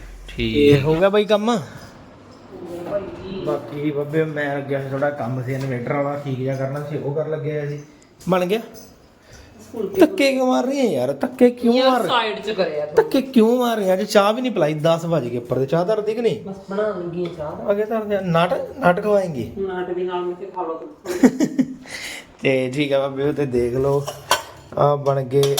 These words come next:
Speaker 1: ਇਹ
Speaker 2: ਨਹੀਂ,
Speaker 1: ਚੌ-,
Speaker 2: ਨਹੀਂ,
Speaker 1: ਇਹਦੇ
Speaker 2: ਇਹ
Speaker 1: ਚੌ-,
Speaker 2: ਬਣੀ ਆ ਸਬਜ਼ੀ ਥੋੜ੍ਹੀ ਜਿਹੀ
Speaker 1: ਮੱਥਾ
Speaker 2: ਮੱਥਾ
Speaker 1: ਟੇਕਣਾ।
Speaker 2: ਟੇਕਣ ਵਾਸਤੇ।
Speaker 1: ਠੀਕ ਹੈ। ਤੇ ਇੱਧਰ ਬਾਬੇ ਉਹ ਖੀਰ, ਕਿਆ ਬਾਤ ਹੈ।
Speaker 2: ਇਹ, ਇਹ ਆ ਕੜਾਹ।
Speaker 1: ਓਕੇ, ਓਕੇ, ਪ੍ਰਸ਼ਾਦ ਵੀ ਬਣ ਗਿਆ। ਤੇ ਬਾਕੀ ਬਾਬੇ ਉਹ almost ਤਿਆਰੀ ਹੈ, ਹਨਾ?
Speaker 2: ਹਾਂਜੀ।
Speaker 1: ਤੇ ਇੱਕ ਚੀਜ਼ ਹੋਰ ਤੁਹਾਨੂੰ ਦੱਸ ਦਿੰਦੇ ਆ,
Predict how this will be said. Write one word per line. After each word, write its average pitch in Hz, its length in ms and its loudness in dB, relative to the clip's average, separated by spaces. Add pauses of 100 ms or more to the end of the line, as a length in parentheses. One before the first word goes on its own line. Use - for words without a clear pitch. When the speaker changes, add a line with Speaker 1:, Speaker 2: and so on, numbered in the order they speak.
Speaker 1:
ਇਹ 151 160 -2
Speaker 2:
ਨਹੀਂ, 143 160 0
Speaker 1:
ਚੌ-, 143 120 0
Speaker 2:
ਨਹੀਂ, 160 200 -6
Speaker 1:
ਇਹਦੇ 131 200 -2
Speaker 2:
ਇਹ 180 40 -2
Speaker 1:
ਚੌ-, 185 100 -2
Speaker 2:
ਬਣੀ 185 200 -4
ਆ 180 40 -4 (120)
ਸਬਜ਼ੀ 160 360 -6
ਥੋੜ੍ਹੀ 185 260 -2
ਜਿਹੀ 143 140 -2
Speaker 1:
ਮੱਥਾ 139 180 -2
Speaker 2:
ਮੱਥਾ 131 140 -2
Speaker 1:
ਟੇਕਣਾ। 143 260 -2
Speaker 2:
ਟੇਕਣ 180 120 -6
ਵਾਸਤੇ। 190 340 -10 (140)
Speaker 1:
ਠੀਕ 120 260 -4
ਹੈ। 117 120 -2 (580)
ਤੇ 127 460 0
ਇੱਧਰ 139 360 2
ਬਾਬੇ 143 260 2
ਉਹ 143 80 4 (120)
ਖੀਰ, 139 440 0 (380)
ਕਿਆ 120 180 -2
ਬਾਤ - 340 0
ਹੈ। - 60 -6 (1500)
Speaker 2:
ਇਹ, 185 140 -6
ਇਹ 185 80 -2
ਆ 185 60 -4
ਕੜਾਹ। 165 400 -4 (600)
Speaker 1:
ਓਕੇ, 143 280 0
ਓਕੇ, 135 220 -2
ਪ੍ਰਸ਼ਾਦ 139 420 0
ਵੀ 151 100 0
ਬਣ 165 220 0
ਗਿਆ। 175 120 0
ਤੇ 175 100 0
ਬਾਕੀ 185 300 0
ਬਾਬੇ 208 240 2
ਉਹ 214 320 2
almost 175 340 -2
ਤਿਆਰੀ 165 360 2
ਹੈ, 180 60 2
ਹਨਾ? 208 320 -2 (300)
Speaker 2:
ਹਾਂਜੀ। 180 180 -4
Speaker 1:
ਤੇ 175 200 4
ਇੱਕ 180 260 0
ਚੀਜ਼ 208 200 4
ਹੋਰ 190 220 4
ਤੁਹਾਨੂੰ 185 200 -2
ਦੱਸ 170 200 0
ਦਿੰਦੇ 170 280 -2
ਆ, 196 140 -2